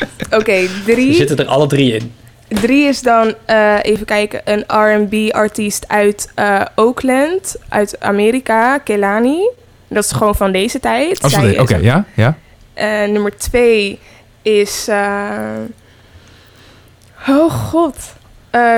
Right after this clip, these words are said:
Speaker 1: JoJo. Niet van Casey en JoJo, maar, eh, JoJo, dat is, eh, ook een artiest uit Amerika. En zij, eh, daar hoor je ook heel erg veel, eh, nineties R and B in terug. Zij is ook een artiest van nu. En ik denk,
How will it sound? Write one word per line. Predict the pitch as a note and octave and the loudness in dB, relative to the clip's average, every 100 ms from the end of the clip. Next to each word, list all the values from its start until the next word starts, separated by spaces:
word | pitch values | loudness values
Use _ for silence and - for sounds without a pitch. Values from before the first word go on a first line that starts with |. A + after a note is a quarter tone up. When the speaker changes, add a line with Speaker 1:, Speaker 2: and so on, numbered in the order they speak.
| G#3+ | 2
Speaker 1:
JoJo. | G3+ A#3+ D4 C#4 C#4+ D#4+ A#4+ D5 - _ _ - | 2 2 4 4 4 4 4 2 -6 _ _ 0
Niet | A#3+ E4 | 2 2
van | C#4 | 0
Casey | A#3 B3 C4 D4 | 0 2 2 0
en | C#4 | 0
JoJo, | B3 B3 C4 B3 B3+ C#4 | 2 2 2 4 2 2
maar, | - G3+ G3+ | 0 0 0
eh, | G3 - G#3+ G#3 G#3 G#3 G3+ | -2 -2 0 2 2 0 0
JoJo, | A3 G#3+ G#3+ G#3 | 0 2 2 2
dat | G#3 G#3 | 0 -2
is, | G#3 - | -4 -4
eh, | G#3+ G3+ | -4 -2
ook | - G#3+ A3+ | -2 -2 -2
een | A3 A3 | -4 -2
artiest | A3 A#3 A#3+ - | -4 -2 -6 -2
uit | G#3 G#3 | -4 -2
Amerika. | G#3 G#3 G#3+ - G#3 B3 | -2 -4 -4 -4 -2 -2
En | G#3 G3+ | -2 -4
zij, | G#3 G#3 G#3+ G#3+ - | -2 0 0 -2 -8
eh, | - - A3+ | -10 -6 -2
daar | G#3+ | 0
hoor | G#3+ | 2
je | G#3+ | 2
ook | - A#3 | 2 0
heel | A#3 A#3 | 2 0
erg | A#3 - | 0 -2
veel, | - A#3 A#3 | -2 0 0
eh, | - A3 | 0 0
nineties | A3 A3 A3+ | 0 -2 -4
R | - | -4
and | A3+ A3 | -2 -2
B | |
in | A3 A3 | -2 -4
terug. | A3 G#3+ G#3+ D4 - - - - | -4 -4 -4 -4 -8 -18 -20 -16
Zij | - G#3 | -8 -6
is | G3+ | -4
ook | G#3+ | -4
een | A#3+ | -2
artiest | A3+ A#3+ A3+ | -4 -6 -8
van | - A3+ | -6 -2
nu. | A3 A#3 - - - - - | -2 -2 -6 -18 -20 -20 -12
En | - G#3+ A#3 | -4 -4 -2
ik | G#3 G3+ | -6 -4
denk, | A3+ A3 A3 A3 A3 | -4 -2 -2 -4 -8